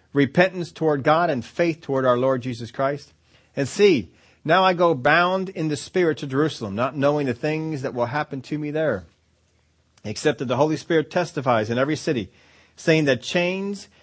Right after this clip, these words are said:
and tribulations await me.'" How many of you, if you had testimony in every place that you went,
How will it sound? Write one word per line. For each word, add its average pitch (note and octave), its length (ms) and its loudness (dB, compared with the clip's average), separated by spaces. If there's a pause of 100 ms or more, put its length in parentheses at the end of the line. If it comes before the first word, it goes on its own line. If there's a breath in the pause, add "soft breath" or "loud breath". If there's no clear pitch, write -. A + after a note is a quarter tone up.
(140 soft breath)
and C#3 240 0
tribulations D#3+ 920 -2
await C#3+ 300 2
me.'" A2 180 -2 (160 soft breath)
How F3 140 2
many G3 180 2
of C#3+ 80 -4
you, E3+ 220 4
if B2+ 100 0
you E3+ 80 4
had C3+ 180 4
testimony B2 640 -2 (220 loud breath)
in B2+ 140 0
every D3+ 260 4
place E3 300 -2
that - 120 -10
you D3 80 0
went, C#3 300 2